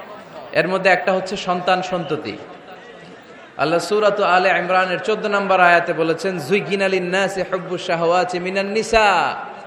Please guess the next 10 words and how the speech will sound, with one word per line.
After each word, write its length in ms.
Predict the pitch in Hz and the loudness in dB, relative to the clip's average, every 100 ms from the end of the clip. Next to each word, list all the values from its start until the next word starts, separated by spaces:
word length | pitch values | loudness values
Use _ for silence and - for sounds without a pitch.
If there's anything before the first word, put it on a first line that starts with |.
| - - - - | -16 -18 -18 -8
ওয়াল 180 | 151 180 | -2 0
বানিন 600 | 170 208 214 226 190 131 107 - - - - - - | 4 4 4 2 2 -2 -10 -14 -18 -18 -18 -18 -2
ওয়াল 160 | 160 175 | 0 0
কানাতিরিল 720 | 190 196 208 208 - 226 214 208 | 0 2 2 2 0 0 0 2
মুকানতারাতি 840 | 226 226 226 214 185 208 190 190 | 0 0 0 -2 0 0 0 -2
মিনাজ 380 | 185 190 175 139 | -6 -4 -4 0
যাহাবি 340 | 190 196 190 | 0 0 0
ওয়াল 220 | 185 170 147 | 0 0 -2
ফিদ্দাহ 420 | 202 170 156 147 - - - - - - - - | -4 -4 0 0 0 -8 -16 -18 -20 -20 -18 -4
ওয়াল 200 | 147 | -2